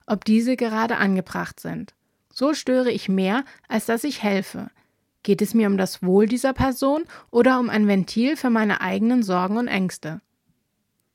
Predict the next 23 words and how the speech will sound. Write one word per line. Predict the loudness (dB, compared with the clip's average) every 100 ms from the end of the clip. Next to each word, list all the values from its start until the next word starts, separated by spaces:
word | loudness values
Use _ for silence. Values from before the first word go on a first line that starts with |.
| _ _ _ _ _ _ _ _
Manche | 0 0 0 -2 -8
gut | -2 0 0 0
gemeinte | 0 0 0 -2 -4
Ratschläge | -4 -4 -4 -4 -4 -2 -4
schränken | -4 -2 -2 0 0
mich | 0 -2
mehr | -4 -4
ein, | -4 -2 -2 -4 -18 -6
als | -6
dass | -2 -4
sie | -2
hilfreich | 2 2 0 -6 -8 -10
sind, | -12 -12 -14 _ _ _
und | 0
sie | 2
diskriminieren | 0 -4 0 2 4 4 2 -2 -6
mich. | -8 -12 -18 _ _ _ _ _ _
Wenn | 0
ich | 0
zum | 0 0
Beispiel | 2 0 0 0
den | 0 0
Ratschlag, | -2 -4 -4 -2 -2 -4